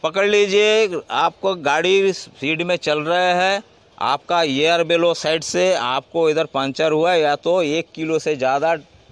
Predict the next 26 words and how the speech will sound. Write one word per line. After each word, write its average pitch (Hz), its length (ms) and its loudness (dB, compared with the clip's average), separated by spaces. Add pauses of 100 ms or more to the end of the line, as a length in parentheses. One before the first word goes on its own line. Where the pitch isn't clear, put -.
(240)
प्रेशर 156 380 0 (100)
destroy 160 420 2
हुआ 160 260 2
एफ़पी 160 500 -2
pipe 151 260 0
का। 90 220 -8 (540)
तो 165 100 -2
देखिए 190 480 0 (600)
इधर 170 400 0 (200)
आपके 147 380 -4
pipe 147 320 -2
connection 160 440 -2
है 156 160 0 (120)
चार 156 420 0
spot 151 380 -2
में, 160 140 -2
एक 156 240 0
video 139 380 0
मैंने 156 260 -2
दिया 127 260 0
हुआ 151 220 2
है 160 80 2
वो 147 220 0
देख 113 220 -4
सकते 151 320 -4
हैं। 170 240 4